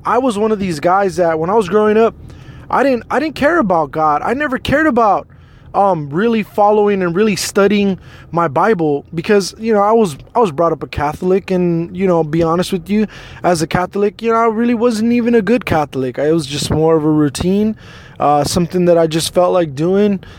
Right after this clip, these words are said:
something that, you know, yes, you know, God always called me. You know, God had,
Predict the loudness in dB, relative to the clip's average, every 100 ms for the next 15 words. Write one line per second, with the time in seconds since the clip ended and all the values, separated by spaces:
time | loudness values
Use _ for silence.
0 | -12 -2 -2 0 0 2 4 2 0 -4
1 | 0 0 2 2 0 -4 -2 0 2 0
2 | 0 0 2 2 0 -2 0 2 2 -2
3 | -8 -12 -6 -2 -2 0 2 2 0 -2